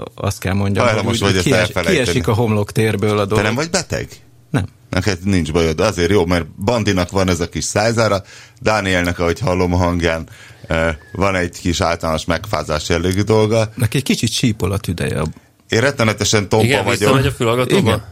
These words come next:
Speaker 3: Ó,
Speaker 1: Ezt
Speaker 3: akkor
Speaker 1: a-
Speaker 3: kicsit hátrébb dőlök, elnézést.
Speaker 2: Én rettenetesen tompa vagyok, mert én tegnap éjjel kettőkor érkeztem meg egy kiváló Audi T T Roadster útról.
Speaker 1: Na és? És
Speaker 2: És
Speaker 1: esett
Speaker 2: azt
Speaker 1: az
Speaker 2: akarom
Speaker 1: eső?
Speaker 2: mondani,
Speaker 1: Esett
Speaker 2: hogy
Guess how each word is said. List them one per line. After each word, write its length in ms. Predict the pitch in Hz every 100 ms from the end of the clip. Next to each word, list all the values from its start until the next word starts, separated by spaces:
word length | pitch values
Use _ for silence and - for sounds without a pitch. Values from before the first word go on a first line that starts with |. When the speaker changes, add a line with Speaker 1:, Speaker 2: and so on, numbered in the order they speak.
| -
Speaker 3:
Ó, 60 | -
Speaker 1:
Ezt 120 | 127
Speaker 3:
akkor 140 | 113 131
Speaker 1:
a- 20 |
Speaker 3:
kicsit 280 | 117 120 110
hátrébb 420 | 117 101 107 98
dőlök, 280 | 104 104 -
elnézést. 480 | 107 104 101 104 - - - - - - - - -
Speaker 2:
Én 100 | - 101
rettenetesen 600 | 120 117 98 98 - 92
tompa 300 | 107 98 95
vagyok, 320 | 87 87 85
mert 320 | 87 85 82
én 160 | 85 82
tegnap 360 | 92 87 80
éjjel 220 | 85 80 76
kettőkor 500 | 80 76 78 76 73
érkeztem 480 | 71 76 76 -
meg 140 | 78 76
egy 160 | 71
kiváló 380 | - 76 73 76
Audi 380 | 62 76 - 76
T 220 | - 73
T 140 | 69 73
Roadster 440 | 64 71 - 60
útról. 480 | 69 85 110 127 113 -
Speaker 1:
Na 180 | 139
és? 300 | 190 190 - -
És 120 | -
Speaker 2:
És 60 | -
Speaker 1:
esett 220 | - -
Speaker 2:
azt 100 | 160
Speaker 1:
az 80 | 160
Speaker 2:
akarom 220 | 190 120
Speaker 1:
eső? 100 | 113
Speaker 2:
mondani, 340 | 139 131 117
Speaker 1:
Esett 180 | 107 113
Speaker 2:
hogy 100 | 98